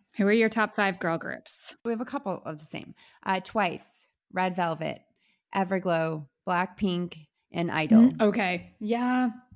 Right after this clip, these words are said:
Speaker 1: Yeah, I went with the youngins, and I think it's because maybe I've been listening to them
Speaker 2: Mm-hmm.
Speaker 1: <laughs> a lot. Uh,
Speaker 2: Yeah,
Speaker 1: Red
Speaker 2: yeah.
Speaker 1: Velvet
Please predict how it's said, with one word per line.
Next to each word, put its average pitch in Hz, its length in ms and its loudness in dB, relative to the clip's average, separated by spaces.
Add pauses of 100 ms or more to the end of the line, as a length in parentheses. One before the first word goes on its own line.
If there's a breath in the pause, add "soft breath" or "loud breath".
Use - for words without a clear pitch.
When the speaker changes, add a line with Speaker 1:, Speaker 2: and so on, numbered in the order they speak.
(600 loud breath)
Speaker 1:
Yeah, 269 300 4
I 254 120 2
went 311 160 4
with 330 100 2
the 370 80 0
youngins, 220 840 2
and 208 120 -2
I 208 40 -2
think 233 200 -2
it's 240 100 -6
because 233 260 -6
maybe 214 220 -2
I've 190 80 0
been 190 140 -4
listening 202 240 6
to 196 60 4
them 202 260 8
Speaker 2:
Mm-hmm. - 100 2
Speaker 1:
<laughs> - 0 -
a 302 220 4
lot. 403 1120 -2
Uh, 233 320 4
Speaker 2:
Yeah, 196 160 6
Speaker 1:
Red 311 80 6
Speaker 2:
yeah. 233 240 2
Speaker 1:
Velvet 202 380 0